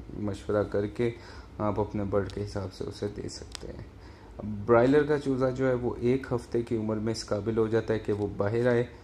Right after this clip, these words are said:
और एक हफ़्ते में क्योंकि उसका वज़न जो है वो तीन सौ ग्राम प्लस होता है और उसको जो है वो बेहतरीन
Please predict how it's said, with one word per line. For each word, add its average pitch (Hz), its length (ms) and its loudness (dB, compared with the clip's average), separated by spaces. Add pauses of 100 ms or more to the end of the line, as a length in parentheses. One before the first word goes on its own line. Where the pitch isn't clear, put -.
(300)
और 107 240 0 (560)
एक 123 260 2
हफ़्ते 120 240 0
में 110 160 -2
क्योंकि 104 280 -4
उसका 104 280 0
वज़न 104 380 0
जो 110 140 -2
है 110 180 0
वो 110 140 0
तीन 110 560 -4
सौ 127 200 0
ग्राम 107 300 0
प्लस 113 460 0
होता 117 240 2
है 117 180 4 (460)
और 101 360 2 (340)
उसको 110 400 -2
जो 107 120 -2
है 110 200 0
वो 107 140 0
बेहतरीन 120 840 4